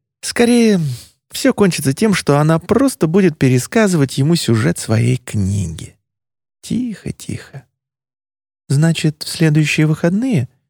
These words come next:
уточнила миссис Лора еще до того, как закончила подправлять отделку и скомкала разбросанные по полу ленты малярного скотча. «В субботу.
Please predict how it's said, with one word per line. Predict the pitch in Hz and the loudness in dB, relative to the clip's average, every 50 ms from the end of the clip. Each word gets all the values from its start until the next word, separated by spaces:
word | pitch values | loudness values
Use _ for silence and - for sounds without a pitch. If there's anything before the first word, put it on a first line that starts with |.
| _ _ | _ _
уточнила | - 139 - 135 131 - - 139 139 131 131 | -2 0 0 0 0 0 2 2 4 4 4
миссис | 127 131 131 120 - 131 120 - | 2 2 0 0 0 -2 -2 0
Лора | 135 139 170 175 139 123 | 2 2 2 2 2 2
еще | 117 113 107 - - 127 123 | 2 0 0 0 0 0 0
до | 117 117 139 143 | 2 2 0 0
того, | - - 120 117 120 151 165 | 2 2 0 2 2 0 0
как | 151 - 123 110 101 | 0 0 -2 -2 0
закончила | 101 113 113 - - 175 180 165 - 143 131 131 123 - _ _ | 0 -2 0 0 0 -2 -2 0 0 0 2 2 0 0 _ _
подправлять | - 135 123 - - 123 123 131 139 147 135 127 | -2 -2 0 0 2 2 2 4 4 2 2 2
отделку | 131 120 120 120 127 175 196 190 170 - - 107 117 - _ _ _ | 2 0 0 0 2 2 2 2 0 -2 -4 -4 -4 -6 _ _ _
и | - 139 143 | 0 0 0
скомкала | - - - 220 214 202 - 175 160 156 139 | 0 0 0 0 0 0 0 2 2 4 4
разбросанные | 131 127 113 110 113 147 190 185 - - 143 135 131 131 127 120 123 | 2 2 0 0 0 0 0 0 0 -2 -2 0 2 2 2 2 0
по | 120 - 151 156 | 0 -2 -2 -2
полу | 151 - 139 131 117 120 117 | 0 0 2 2 2 2 2
ленты | 113 117 123 151 160 156 - - 127 | 2 2 2 2 0 0 -2 -2 0
малярного | 117 113 110 110 117 117 123 120 113 110 117 | 0 2 2 2 2 0 0 0 -2 0 -2
скотча. | 113 - - - 113 113 107 90 - - - - - - _ _ _ _ _ _ _ _ _ _ | -2 -4 -4 -2 -2 0 0 -2 -4 -8 -8 -8 -10 -12 _ _ _ _ _ _ _ _ _ _
«В | - | -16
субботу. | - - 294 247 202 135 110 98 - - 117 | -8 -4 -4 -2 0 0 -2 -2 -4 -10 -14